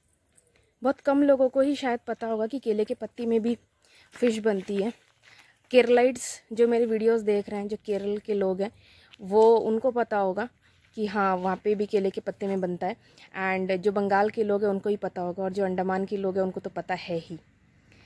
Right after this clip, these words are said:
केले के पत्ती में फिश फ्राई का अलग ही taste होता है, like अलग ही taste। वो taste जो है ना fish का, वो moisture, वो उस पत्ती में ही lock हो जाता है। अब आप ये सोच रहे होंगे, "Guys, क्या हम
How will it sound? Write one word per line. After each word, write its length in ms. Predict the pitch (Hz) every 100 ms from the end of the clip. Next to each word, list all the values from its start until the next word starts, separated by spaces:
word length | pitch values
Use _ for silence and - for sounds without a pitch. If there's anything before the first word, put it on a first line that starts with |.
| - - - - -
केले 200 | 247 269
के 80 |
पत्ती 280 | 294 262 -
में 120 | 277
फिश 360 | 294 - 269 -
फ्राई 260 | 269 254 254
का 220 | 285 302 - - - -
अलग 380 | 226 233 233
ही 140 | 220 240
taste 380 | - 185 - 180
होता 200 | - 180
है, 80 |
like 280 | 180 196 -
अलग 340 | - 208 214 202
ही 100 | 208
taste। 440 | 190 170 - - - - - -
वो 100 | 202 -
taste 260 | 220 240
जो 220 | 226 247
है 100 | 247
ना 140 | 226 247
fish 360 | - 226 -
का, 120 | - 220
वो 120 | 233
moisture, 580 | 208 196 196 - 214 180 - - - - -
वो 220 | 226 262 - -
उस 160 | 240 -
पत्ती 380 | 247 - - 254
में 140 | 247
ही 140 | 247
lock 320 | 269 214 202 196
हो 180 | 190
जाता 300 | 185 170 -
है। 120 | 180 - - - - - - - - - - -
अब 100 | 220
आप 120 | 226
ये 160 | 240 277
सोच 260 | 285 262
रहे 120 | 269
होंगे, 160 | 254 254
"Guys, 320 | 220 220 233
क्या 140 | - 233
हम 360 | 208 220 226